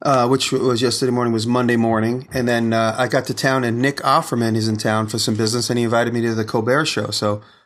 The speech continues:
I was gonna work all night last night and I ended up going to the Colbert Show spontaneously. Me and Taylor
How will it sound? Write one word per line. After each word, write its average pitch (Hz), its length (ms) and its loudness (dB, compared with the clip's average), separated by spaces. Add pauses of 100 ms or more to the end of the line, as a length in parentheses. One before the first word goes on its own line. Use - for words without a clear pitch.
(160)
I 117 60 0
was 123 100 0
gonna 123 160 0
work 139 220 2
all 120 100 2
night 123 180 2
last 117 220 2
night 160 260 2
and 123 140 0
I 120 40 0
ended 120 200 -2
up 113 80 -6
going 120 160 -2
to 117 60 -2
the 110 80 -6
Colbert 127 380 0
Show 107 420 -2 (200)
spontaneously. 110 680 -2
Me 117 220 0
and 110 100 -2
Taylor 110 380 0